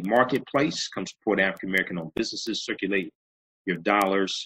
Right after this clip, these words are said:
uh, with African American owned businesses, then go out to the malls, then go out to the shopping malls. And, you know, I was at, um, Hartford Memorial Baptist Church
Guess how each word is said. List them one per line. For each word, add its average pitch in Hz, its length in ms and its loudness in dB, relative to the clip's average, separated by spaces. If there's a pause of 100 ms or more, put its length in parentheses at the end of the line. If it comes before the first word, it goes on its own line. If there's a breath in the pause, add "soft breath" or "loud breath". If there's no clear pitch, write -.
(140)
uh, 85 200 -4
with 87 120 -4
African 90 320 -2
American 92 320 0
owned 82 160 -4
businesses, 92 640 2
then 101 180 2
go 90 180 2
out 87 200 -2
to 95 100 -2
the 85 140 -2 (100)
malls, 82 600 -2 (460 soft breath)
then 101 160 2
go 101 120 6
out 87 120 4
to 87 80 -4
the 82 60 -4
shopping 82 400 -2
malls. 76 400 -4 (640 loud breath)
And, 123 520 6
you 139 100 6
know, 135 140 10
I 131 160 10
was 143 240 10
at, 120 360 8
um, 104 480 4
Hartford 143 420 6
Memorial 110 440 8
Baptist 107 520 2
Church - 500 4